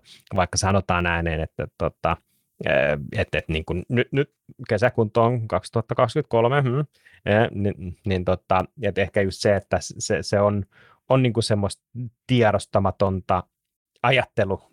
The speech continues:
tietyllä tapaa, et, et, et ehkä se kuitenkin sitten, et, et, et, et just niihin juurisyihin tää, et, et miksi se muutos vaikka tehdään, et, et, et teekö sä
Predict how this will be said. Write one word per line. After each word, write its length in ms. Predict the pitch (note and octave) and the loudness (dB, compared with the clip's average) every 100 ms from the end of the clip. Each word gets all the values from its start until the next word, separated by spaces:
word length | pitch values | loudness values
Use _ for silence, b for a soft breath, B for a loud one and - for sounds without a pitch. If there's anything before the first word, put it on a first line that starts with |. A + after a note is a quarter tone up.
| B2 - B2 - | -12 -4 -2 0
tietyllä 280 | G2+ F#2+ F2 | 0 0 0
tapaa, 400 | E2+ - D#2 D#2 - | 0 0 -2 -2 -6
et, 160 | F#2+ - | -8 -6
et, 160 | F#2+ | -2
et 160 | F2+ - | -2 0
ehkä 220 | F#2+ - | -4 -4
se 120 | F#2+ | -4
kuitenkin 460 | F#2 A2 G2 F#2 E2+ | 0 2 2 -2 -6
sitten, 320 | - D2 F2 - | -6 -6 -6 -6
et, 60 | E2 | -8
et, 100 | - _ B B B | -10 _ B B B
et, 140 | F#2 F2 | -6 -4
et 120 | F2+ G2 | -6 -6
just 200 | G2 - _ _ b b _ | -8 -8 _ _ b b _
niihin 280 | G#2+ G2 G#2 | -2 0 2
juurisyihin 840 | A#2+ B2 A#2 - G#2+ F2 F2 E2+ - _ - | 4 4 4 0 0 0 0 -4 -8 _ -2
tää, 140 | F2+ | -2
et, 140 | F2 | 0
et 80 | D#2+ - | -4 -2
miksi 360 | G#2+ A#2 - | 0 0 0
se 80 | B2 | 0
muutos 480 | G2+ F2+ F2 D#2+ - | 0 0 -4 -6 -4
vaikka 260 | C#2 - D#2 | -6 -6 -6
tehdään, 440 | C#2 D#2+ E2 - - | -6 -4 -6 -6 -6
et, 160 | F2 | -4
et, 140 | E2+ - - | -4 -4 -4
et 140 | F2 - | -2 0
teekö 220 | F#2 - | -2 0
sä 160 | F#2 | -2